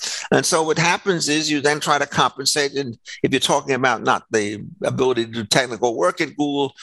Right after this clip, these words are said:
but be in the sales force or in the public relations department or the community service department, you'll have different ratios there. Uh, but as everybody knows, in every business,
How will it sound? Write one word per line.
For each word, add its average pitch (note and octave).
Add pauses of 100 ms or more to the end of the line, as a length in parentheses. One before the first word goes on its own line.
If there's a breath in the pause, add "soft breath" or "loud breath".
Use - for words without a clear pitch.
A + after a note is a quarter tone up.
(140 loud breath)
but -
be C3
in A2+
the A2
sales C3
force C3
or A2
in G2
the F#2
public -
relations D3
department A#2+
or F#2+
the F#2
community A#2+
service E3+
department, A#2+ (260 loud breath)
you'll E3
have D3+
different D3
ratios -
there. - (360 loud breath)
Uh, B2
but C#3+
as -
everybody G#3
knows, C3+
in C3+
every D3+
business, G#2